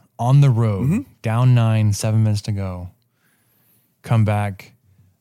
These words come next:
Speaker 1: Um, and, and let's see, uh, you tied it two fifty-two. So what's that, four and a half minutes? You, you, you erased that nine-point deficit. And then it was back and forth,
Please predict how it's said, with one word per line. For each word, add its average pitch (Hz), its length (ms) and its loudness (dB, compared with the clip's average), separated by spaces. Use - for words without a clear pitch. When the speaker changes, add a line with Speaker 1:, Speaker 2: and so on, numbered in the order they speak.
Speaker 1:
Um, 95 540 -8
and, 160 360 0
and 123 380 -6
let's 120 140 -6
see, 101 200 -12
uh, 107 500 -8
you 117 140 -2
tied 147 440 -2
it 156 220 -2
two 170 200 2
fifty-two. 117 720 -2
So 104 540 -4
what's - 140 -20
that, - 120 -16
four 123 320 -2
and 135 80 4
a 135 40 4
half 135 280 2
minutes? 143 520 0
You, 117 80 -12
you, 117 120 -4
you 107 440 -6
erased 117 400 0
that 131 140 -2
nine-point 117 560 -2
deficit. 104 420 -10
And 95 100 -8
then 117 80 -2
it 135 60 -4
was 131 120 0
back 113 260 -2
and 110 100 -2
forth, 104 380 -8